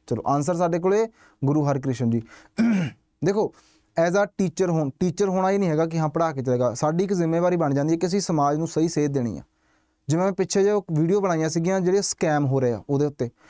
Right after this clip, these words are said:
ਇੱਕ ਅੱਜ ਮੈਂ ਵੀਡੀਓ ਲੈ ਕੇ ਆ ਰਿਹਾ, ਸ਼ਾਇਦ ਤੁਸੀਂ ਵੀ ਸੁਣਿਆ ਹੋਊਗਾ, ਇੱਕ ਸਾਊਥ ਦੀ ਐਕਟਰ ਨਹੀਂ ਆ, ਉਹਦੀ ਇੱਕ ਗਲਤ ਵੀਡੀਓ ਬਣਾ ਦਿੱਤੀ ਗਈ ਏ ਆਈ ਟੂਲ ਨੂੰ ਯੂਜ਼ ਕਰਕੇ। <clears throat> ਉਹਨੂੰ ਨਹੀਂ ਪਤਾ ਲੱਗਾ, ਮਤਲਬ ਕੋਈ ਹੋਰ ਬੰਦਾ ਸੀਗਾ, ਉਹਦੀ ਜਗ੍ਹਾ 'ਤੇ ਉਹਦਾ ਫੇਸ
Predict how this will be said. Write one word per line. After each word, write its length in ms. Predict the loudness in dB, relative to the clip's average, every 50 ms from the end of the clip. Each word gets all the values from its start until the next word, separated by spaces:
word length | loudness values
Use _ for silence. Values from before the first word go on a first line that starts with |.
| -10 -6 -4
ਇੱਕ 180 | -2 0 0
ਅੱਜ 120 | 0 0 0
ਮੈਂ 100 | 0 0
ਵੀਡੀਓ 260 | 0 2 2 2 2
ਲੈ 140 | 2 0 0
ਕੇ 140 | 0 0 0
ਆ 80 | 0
ਰਿਹਾ, 80 | 0 0
ਸ਼ਾਇਦ 180 | -2 -4 -4
ਤੁਸੀਂ 240 | -2 -2 -2 -2 -2
ਵੀ 60 | -2
ਸੁਣਿਆ 180 | 0 0 0 0
ਹੋਊਗਾ, 120 | 0 0
ਇੱਕ 100 | -2 -2
ਸਾਊਥ 300 | -4 -2 -2 0 0 0
ਦੀ 100 | 0 0
ਐਕਟਰ 280 | 0 0 -2 -2 -2 0
ਨਹੀਂ 160 | 0 0 0
ਆ, 100 | -2 -2 -6 -10 -18 -20 -10 -4 0
ਉਹਦੀ 200 | 0 2 2 2
ਇੱਕ 120 | 0 0
ਗਲਤ 340 | 0 0 0 0 0 -2 -2
ਵੀਡੀਓ 280 | -2 0 2 2 2
ਬਣਾ 220 | 0 0 0 0 0
ਦਿੱਤੀ 260 | -2 -2 -2 0 0
ਗਈ 300 | 2 2 2 0 0 0 2
ਏ 160 | 2 4 4
ਆਈ 120 | 4 2
ਟੂਲ 240 | 2 2 2 2 4
ਨੂੰ 140 | 4 4 4
ਯੂਜ਼ 180 | 2 2 0 0
ਕਰਕੇ। 340 | -4 -4 -4 -6 -10 -12 -12 -14 _ _ _ _ _ _ _ _ _ _ _ _ _ _ _ _ _
<clears throat> 600 | 0 0 2 2 2 2 0 0 -2 -8 -8 -4 -2
ਉਹਨੂੰ 200 | 0 0 0 0
ਨਹੀਂ 100 | 0 0
ਪਤਾ 180 | 0 0 0
ਲੱਗਾ, 200 | 0 0 0 0
ਮਤਲਬ 340 | 0 0 0 0 0 -2 -4 -6 _
ਕੋਈ 140 | -2 0 0
ਹੋਰ 240 | 2 2 2 2 0
ਬੰਦਾ 280 | 0 0 0 0 0 0
ਸੀਗਾ, 300 | 0 0 -2 -2 -2 -4 _ _ _ _ _ _ _ _ -2 0
ਉਹਦੀ 200 | 2 2 2 2
ਜਗ੍ਹਾ 200 | 2 2 2 2
'ਤੇ 80 | 2
ਉਹਦਾ 140 | 2 0 -2
ਫੇਸ 440 | -2 0 0 2 2 2 0 -2